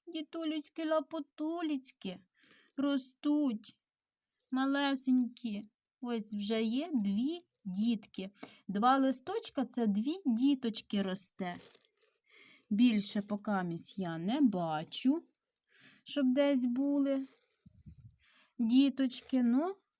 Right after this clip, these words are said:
дві точно вже бачу там діточки. Остальні покамість не бачу, щоб випускали. Ну, корінчики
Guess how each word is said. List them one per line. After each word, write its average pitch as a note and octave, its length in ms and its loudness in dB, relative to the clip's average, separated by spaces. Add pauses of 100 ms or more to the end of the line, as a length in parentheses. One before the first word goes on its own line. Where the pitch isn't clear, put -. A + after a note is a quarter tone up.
дві G#3 340 4 (160)
точно G3+ 500 -2
вже F#3+ 220 -2
бачу A#3+ 480 -2
там A#3 400 -4 (400)
діточки. G3+ 680 0
Остальні A#3+ 560 4
покамість B3+ 800 4 (320)
не B3 180 6
бачу, G3 500 4
щоб F3+ 280 -6
випускали. C4+ 840 -2 (640)
Ну, A3+ 240 2
корінчики C4+ 920 0